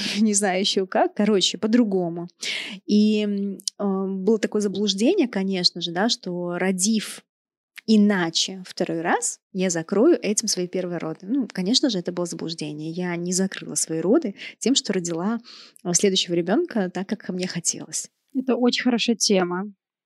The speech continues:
Speaker 1: Да. И так это и осталось пока. Ну, как, не пока, да, на, на тот момент так и осталось. Эм, да, и тут ещё возникает тема сразу же, можно ли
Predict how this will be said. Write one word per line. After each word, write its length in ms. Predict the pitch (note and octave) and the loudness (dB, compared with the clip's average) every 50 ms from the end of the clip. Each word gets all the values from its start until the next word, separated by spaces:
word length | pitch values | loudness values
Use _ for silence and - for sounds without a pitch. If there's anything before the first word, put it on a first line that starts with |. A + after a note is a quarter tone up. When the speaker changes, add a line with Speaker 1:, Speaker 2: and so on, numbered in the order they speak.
| _ _ _ _ _ _ _ _ _ _ _ | _ _ _ _ _ _ _ _ _ _ _
Speaker 1:
Да. 440 | G3+ G3 F#3+ G3 F#3+ F#3+ F#3+ F#3+ G3 G3+ G#3 A3+ A3+ A3 G#3+ G#3+ G#3 G#3 - | 0 2 2 2 0 -2 -4 -6 -10 -12 -14 -14 -12 -12 -10 -10 -12 -8 -4
И 320 | - G3+ G3 G3 G3+ G3+ | -2 -2 0 0 0 2
так 180 | A#3 C4+ D4+ F4+ | 2 2 2 2
это 120 | F4 F4+ | 2 2
и 20 | |
осталось 420 | D#4+ - - C4+ G#3 G3 G#3+ - - | 2 2 4 2 2 2 2 0 -2
пока. 400 | - A#3+ A#3+ - F#3+ F3 G3+ D#4+ F4 _ _ _ _ | -4 -6 -4 -2 -2 0 0 -2 -4 _ _ _ _
Ну, 120 | A#3 A#3+ G#3 | 0 0 2
как, 200 | - F3 - _ | 2 0 -2 _
не 140 | F#3 F3+ F#3+ | -4 -4 -2
пока, 320 | - G3 - - E3 D3+ D3 | -2 -4 -6 -6 -8 -8 -4
да, 120 | F3 F#3+ | -2 0
на, 200 | G3+ G3+ F#3 F3+ - | 0 0 0 -2 -2
на 100 | G3+ G#3+ A3 | -2 -2 0
тот 180 | - G3 - | -2 -2 -2
момент 280 | F#3+ F3+ G3 G#3 G3+ G3 | -2 -2 -2 -2 -2 -4
так 200 | G3+ F#3+ - - | -6 -6 -6 -4
и 40 | F#3 | -4
осталось. 500 | F#3+ - - B3 E4+ F#4 C4+ - - - - - _ _ _ _ _ _ _ _ _ _ _ - _ - | -4 -2 -2 0 0 2 0 0 -2 -8 -16 -20 _ _ _ _ _ _ _ _ _ _ _ -12 _ 2
Эм, 500 | A3 G#3 G#3 G3+ G3+ G3+ G3 G3+ G3 - | 4 4 4 4 2 0 -2 -4 -6 -6
да, 280 | - A3 G#3+ A3 G#3 F#3+ | -2 0 2 2 4 2
и 180 | F#3 G3 G3+ | 2 2 2
тут 180 | F#3+ - A3+ - | 2 2 2 2
ещё 240 | A3+ - - G#3+ G3+ | 2 2 2 2 0
возникает 500 | F#3 G3 F#3+ G#3 G#3 - A3 G#3 G3 F#3+ | 0 0 0 0 0 0 0 0 0 0
тема 260 | - C#4 D4+ C#4 A#3+ | 2 2 4 4 4
сразу 320 | A#3 - G#3+ G#3 G3+ F#3+ F#3+ | 2 2 0 0 0 0 0
же, 60 | G3 | 0
можно 280 | G3 G3+ A#3 A3+ A#3 A3 | 2 2 2 2 2 2
ли 160 | G3+ G3+ G3 | 0 0 -2